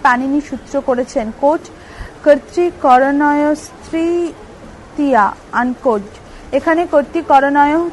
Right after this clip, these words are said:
তৃতীয়া এভাবে রাখা যাবে না। চার, সমাসের সন্ধি অবশ্যই করতে হবে, বিদ্যায়া আলয়,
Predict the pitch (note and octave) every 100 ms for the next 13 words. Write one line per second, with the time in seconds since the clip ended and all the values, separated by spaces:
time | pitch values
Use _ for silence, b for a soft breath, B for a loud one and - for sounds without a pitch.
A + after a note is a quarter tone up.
0 | - D4+ A#3+ E4 E4 D4 C#4+ C#4 B3+ B3
1 | C#4 A#3+ A3 A3+ A3 G#3+ C#4+ C4+ F4 -
2 | B B B - - D4 D#4 E4 F4+ F4+
3 | E4+ F4 D4 C4+ C4+ - F4 D4 A#3+ -
4 | B3+ A#3 A3 B3+ G#3+ C#4 C#4 C#4+ D#4 D4+
5 | - A#3 A#3 A#3+ A#3+ C4+